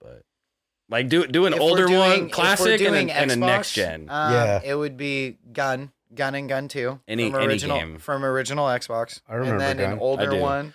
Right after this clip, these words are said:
Speaker 1: Dude, that game was tight.
Speaker 2: Excluding, excluding
Speaker 3: That's
Speaker 2: that
Speaker 3: the,
Speaker 2: one.
Speaker 3: uh, Neversoft, the
Speaker 2: Excluding,
Speaker 3: creators of Tony Hawk.
Speaker 2: excluding the one that I are, excluding the one that I already said, so it would be that one. And, um, what the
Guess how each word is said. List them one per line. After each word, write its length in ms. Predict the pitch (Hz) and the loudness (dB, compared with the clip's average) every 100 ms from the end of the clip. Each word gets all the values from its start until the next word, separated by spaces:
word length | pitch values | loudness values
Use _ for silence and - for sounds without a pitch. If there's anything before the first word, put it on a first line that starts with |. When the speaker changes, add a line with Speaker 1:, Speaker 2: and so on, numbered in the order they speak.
| _ | _
Speaker 1:
Dude, 200 | - 185 | -2 0
that 100 | 107 170 | 2 2
game 160 | 240 | 2
was 140 | 214 120 | 0 -2
tight. 280 | - - 160 | -2 2 2
Speaker 2:
Excluding, 420 | - 185 170 160 139 | 2 2 2 0 -4
excluding 440 | 143 - 180 139 | -6 -4 0 2
Speaker 3:
That's 140 | 160 | 2
Speaker 2:
that 120 | 175 170 | 2 4
Speaker 3:
the, 140 | 165 | 4
Speaker 2:
one. 80 | 143 | 4
Speaker 3:
uh, 220 | 117 107 | 2 0
Neversoft, 180 | 120 143 | 0 2
the 40 | 202 | 2
Speaker 2:
Excluding, 600 | - 143 180 170 165 170 | 0 2 2 2 2 2
Speaker 3:
creators 320 | 143 139 123 | 2 2 2
of 140 | 104 | 0
Tony 240 | - 143 135 | 0 0 2
Hawk. 100 | 131 160 | 2 0
Speaker 2:
excluding 180 | 156 | -2
the 100 | 156 | -6
one 280 | 147 139 139 | -4 -4 -4
that 220 | 135 127 | -4 -6
I 180 | 117 123 | -4 -2
are, 100 | 120 | -2
excluding 540 | - 117 - 135 131 135 | -4 -12 -14 -12 -10 -8
the 60 | |
one 100 | 131 | -8
that 140 | 131 123 | -6 -4
I 20 | |
already 260 | 123 123 | -4 -6
said, 300 | 117 120 113 | -10 -12 -12
so 200 | - 110 | -12 -12
it 20 | 113 | -12
would 140 | 107 | -14
be 120 | 113 | -16
that 300 | 104 120 117 | -12 -10 -8
one. 400 | 98 120 117 113 101 | -8 -8 -10 -12 -16
And, 240 | 101 90 82 | -20 -20 -20
um, 140 | 80 | -20
what 140 | _ | _
the 60 | 82 | _